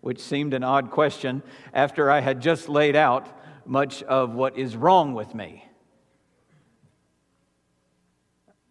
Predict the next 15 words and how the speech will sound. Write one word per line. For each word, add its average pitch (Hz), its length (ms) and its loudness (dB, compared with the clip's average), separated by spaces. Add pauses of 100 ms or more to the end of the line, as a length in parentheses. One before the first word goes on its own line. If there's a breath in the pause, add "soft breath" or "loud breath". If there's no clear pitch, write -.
(240)
I 101 80 -14
said, 101 240 -8
"Yes." 104 580 -10 (2250)
And 143 140 -10
then 190 320 -8 (1400)
he 135 120 -14
quoted 156 500 -4
to 123 100 -8
me 110 400 -8
First 143 380 -8
John 117 600 -10
chapter 120 360 -12
one, 104 300 -12
verse 101 320 -14
nine. 92 440 -18